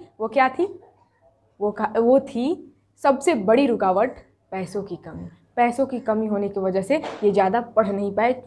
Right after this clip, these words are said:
फोर्थ क्लास तक ही पढ़े थे, ठीक है। अरबी और फ़ारसी की तालीम जो है हाफिज़ मोहम्मद मुस्तफ़ा से लिए थे। यहाँ से हो सकता है ऑब्जेक्टिव में पूछ दे कि अरबी फ़ारसी की तालीम कहाँ से हुई एहसान दानिश की। ऑप्शन में दिया रहेगा हाफिज़, हाफिज़ थे गाँव के ही,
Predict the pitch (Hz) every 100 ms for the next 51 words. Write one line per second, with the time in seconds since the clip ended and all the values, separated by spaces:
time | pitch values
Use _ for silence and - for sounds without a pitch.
0 | - 240 240 196 185 - 208 214 185 180
1 | 175 175 - - - 285 285 311 - -
2 | - 330 403 403 381 285 277 311 285 226
3 | 220 247 269 233 220 208 - 208 214 269
4 | 240 220 220 220 220 - 214 233 233 226
5 | 226 220 359 - - 269 294 285 285 285
6 | 254 233 220 208 208 262 254 302 233 208
7 | 220 311 - _ 226 214 240 220 214 220
8 | 220 196 220 220 233 262 311 311 - _
9 | 233 294 392 - - _ _ _ - 240
10 | 262 269 269 262 269 311 - 233 220 214
11 | 208 214 220 339 - - - - 233 233
12 | 349 - - - 165 214 220 311 262 277
13 | 247 254 254 214